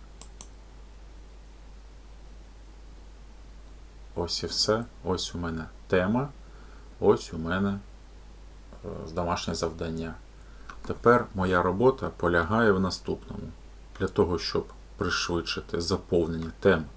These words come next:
і домашніх завдань по... Кожному уроку, я виконую наступні дії. Натискаю на олівець,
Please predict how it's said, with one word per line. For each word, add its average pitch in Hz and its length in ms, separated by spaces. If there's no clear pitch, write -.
і 92 60
домашніх 82 520
завдань 85 460
по... 85 300
Кожному 90 400
уроку, 156 480
я 147 120
виконую 135 420
наступні 117 560
дії. 95 380
Натискаю 92 680
на 82 140
олівець, 110 600